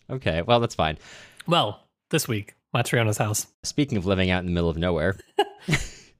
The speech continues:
Speaker 1: this is gonna be pretty similar to the way we've been structuring our Anna Karenina episodes in that we're not gonna do too much in the way of background because a lot more of this piece is to be found really in the analysis of the text itself. And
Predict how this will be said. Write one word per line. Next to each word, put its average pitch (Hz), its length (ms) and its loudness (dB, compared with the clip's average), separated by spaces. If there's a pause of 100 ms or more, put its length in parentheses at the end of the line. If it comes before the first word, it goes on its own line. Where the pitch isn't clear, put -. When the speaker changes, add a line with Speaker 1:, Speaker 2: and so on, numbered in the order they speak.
(600)
Speaker 1:
this 214 180 0
is 190 80 -4
gonna 185 140 4
be 180 80 4
pretty 170 200 4
similar 147 400 4
to 139 400 4
the 123 80 2
way 123 220 4
we've 113 180 0
been 110 180 2
structuring 131 720 -2
our 95 340 0
Anna 95 180 0
Karenina 113 600 -2
episodes 180 560 -2
in 139 180 0
that 139 160 0
we're 139 100 2
not 165 180 0
gonna 165 120 0
do 139 380 0 (140)
too - 140 -4
much 123 380 0
in 113 120 -6
the 113 160 -2
way 101 320 2
of 87 440 0
background 117 440 0
because 107 300 0
a 101 60 -4
lot 104 240 2
more 98 220 2
of 90 120 -2
this - 340 -4 (400)
piece 98 300 0
is 98 140 -2
to 107 80 -8
be 104 80 2
found 95 380 0
really 92 360 0
in 85 60 -2
the 87 100 0
analysis 82 520 -2
of 85 160 -4
the 82 100 -2
text - 400 -6
itself. 76 420 -6
And 82 220 -6